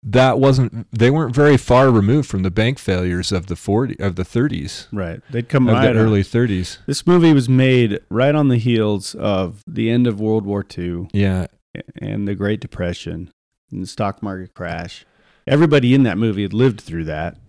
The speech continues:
Speaker 2: through those things. I think, uh, some of 'em obviously had even gone to war. War is addressed there in, in the movie.
Speaker 1: Mm-hmm.
Speaker 2: George's little brother is a war hero.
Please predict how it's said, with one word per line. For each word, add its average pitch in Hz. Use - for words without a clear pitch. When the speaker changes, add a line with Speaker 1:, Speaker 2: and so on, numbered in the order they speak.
Speaker 2:
through 117
those 95
things. 101
I 113
think, 113
uh, 95
some -
of 113
'em 104
obviously 110
had 101
even 92
gone 113
to 104
war. 90
War 120
is 104
addressed 104
there 98
in, 95
in 117
the 101
movie. 95
Speaker 1:
Mm-hmm. 95
Speaker 2:
George's 120
little 113
brother 107
is 95
a 98
war 98
hero. 95